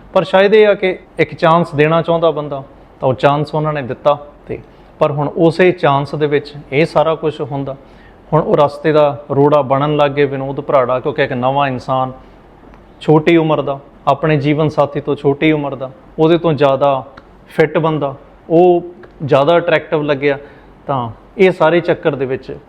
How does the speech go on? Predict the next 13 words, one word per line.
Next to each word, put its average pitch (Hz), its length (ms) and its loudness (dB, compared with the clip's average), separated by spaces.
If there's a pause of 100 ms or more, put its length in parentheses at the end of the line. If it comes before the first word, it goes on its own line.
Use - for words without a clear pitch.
(140)
ਹੋਇਆ 156 260 4
ਇਹ 156 220 2 (220)
ਕਿ 170 80 0
ਜਿੱਥੇ 165 300 0
ਵਿਨੋਦ 165 380 0
ਭਰਾੜਾ 139 480 0 (520)
ਸੁਮਿਤ 190 440 2
ਨੂੰ 160 280 0 (400)
ਤੀਸਰਾ 170 340 4
ਬੰਦਾ 170 280 2
ਸਮਝ 170 300 -2
ਰਹੇ 170 140 2
ਸੀਗੇ, 151 300 -6